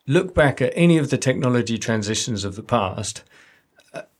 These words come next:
you won't find a single one where it was primarily driven by taxing the old system.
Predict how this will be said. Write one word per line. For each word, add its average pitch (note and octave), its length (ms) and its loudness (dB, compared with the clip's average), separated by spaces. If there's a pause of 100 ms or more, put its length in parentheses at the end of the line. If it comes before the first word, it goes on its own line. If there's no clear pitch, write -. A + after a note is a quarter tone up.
(120)
you C#3+ 160 2
won't F3+ 240 8
find D3 220 4
a B2+ 40 2
single C3+ 320 4
one G#2 520 2
where B2 240 4
it A#2+ 100 2
was A#2+ 160 0
primarily A#2+ 640 2
driven G#2+ 420 0
by A2 200 2
taxing A2 540 -4
the G#2+ 100 0
old A#2 220 2
system. - 440 0